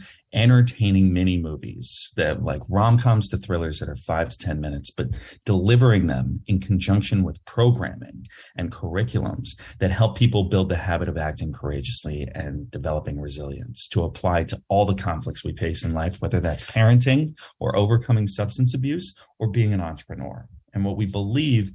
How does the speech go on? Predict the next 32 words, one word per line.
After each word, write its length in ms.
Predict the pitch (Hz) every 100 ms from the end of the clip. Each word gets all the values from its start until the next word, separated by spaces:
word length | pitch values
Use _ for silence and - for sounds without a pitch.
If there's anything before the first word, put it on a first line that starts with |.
| - _
is 140 | 95 101
that 100 | 92
if 140 | -
people 320 | - 127 127
can 160 | 120 110
feel 220 | 123 123
more 160 | 101 95
seen, 300 | - 104 101
heard, 220 | 101 95
and 140 | 90
loved, 320 | 80 85 110
and 100 | 92
remember 320 | 85 85 98 98
that 180 | 90 -
we're 180 | 82
already 380 | 82 98 98 98
enough, 420 | 92 90 127 127 - _ _ _ _ _
then 440 | 101 98 98 95 - _ _ _
they 220 | 120 113
can 240 | 120 - 110
improve 640 | 92 95 - 123 117 98
the 80 | 101
way 360 | 90 98 95
they 140 | 90 85
face 400 | - 90 82 -
those 260 | 80 76
struggles, 500 | - 80 76 - -
those 160 | - -
challenges, 580 | - - - - 65 -
and 80 | 64
those 160 | 64
conflicts, 960 | - 90 87 82 - - _ - -